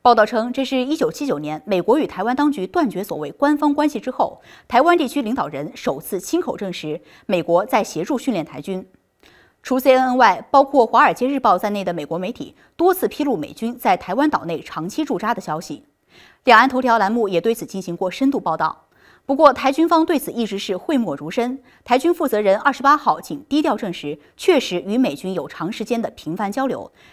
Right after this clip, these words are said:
但却否认美军是驻扎在台湾。那么，该如何理解蔡英文首次公开这个所谓美台军事交流的秘密？请看记者吴怡的深入报道。C N N称，台湾岛被推向中美日益紧张的关系中心。报道还称，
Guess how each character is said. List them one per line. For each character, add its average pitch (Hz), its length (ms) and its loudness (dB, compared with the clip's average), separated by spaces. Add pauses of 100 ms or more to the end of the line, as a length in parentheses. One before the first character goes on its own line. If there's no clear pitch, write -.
但 262 120 4
却 262 140 4
否 226 240 -2
认 285 160 2
美 143 140 -6
军 190 180 -10
是 170 160 -6
驻 220 220 -4
扎 220 240 -2
在 208 120 -4
台 147 180 -8
湾。 165 340 -2 (460)
那 320 100 6
么， 277 160 8
该 349 180 4
如 320 160 0
何 302 140 0
理 262 100 0
解 - 180 -2
蔡 - 200 -6
英 285 120 4
文 208 160 0
首 - 240 -8
次 - 160 -4
公 294 160 2
开 302 220 0
这 220 140 0
个 156 180 -4
所 - 220 -4
谓 190 160 0
美 160 180 -6
台 170 180 -8
军 277 160 2
事 247 140 0
交 269 180 0
流 262 120 0
的 - 100 -8
秘 277 200 2
密？ 143 260 -6 (200)
请 190 140 -6
看 226 160 -2
记 220 140 -4
者 151 100 -6
吴 175 220 -6
怡 190 120 -6
的 196 160 -6
深 196 160 -6
入 196 80 -8
报 156 160 -2
道。 - 340 -6 (760)
C 240 220 -4
N 233 80 -10
N 233 160 -6
称， 220 280 -8 (320)
台 226 140 -6
湾 320 180 0
岛 330 160 -6
被 190 200 -6
推 247 180 -4
向 185 240 -6
中 277 160 -2
美 254 180 -4
日 262 140 -6
益 202 140 -4
紧 - 200 -14
张 196 160 -8
的 - 80 -10
关 214 200 -8
系 175 120 -12
中 175 160 -8
心。 190 300 -10 (420)
报 214 120 0
道 185 100 -2
还 170 140 -8
称， 196 280 -8